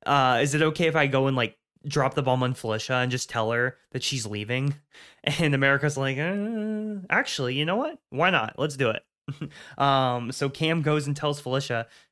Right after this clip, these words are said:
"Hey, Felicia, you're leaving." Um, she, so this obviously caused Felicia to kind of sh-, start, started going around. Felicia's going around.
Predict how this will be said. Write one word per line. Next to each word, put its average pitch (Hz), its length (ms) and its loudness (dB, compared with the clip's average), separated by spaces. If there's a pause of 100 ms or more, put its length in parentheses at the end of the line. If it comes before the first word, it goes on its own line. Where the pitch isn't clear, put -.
(120)
"Hey, 160 160 2
Felicia, 156 320 -2
you're 139 220 2
leaving." 120 440 -4 (380)
Um, 113 760 -2 (580)
she, 139 420 -2
so 131 460 0
this 147 240 -2
obviously 139 280 -2
caused 123 280 -4
Felicia 127 360 -6
to 120 100 -8
kind 117 300 -2
of 113 120 -10 (400)
sh-, - 160 -10 (100)
start, 147 420 0
started 151 300 0
going 123 220 2
around. 104 360 -8
Felicia's 143 340 -2
going 131 260 0
around. 117 480 0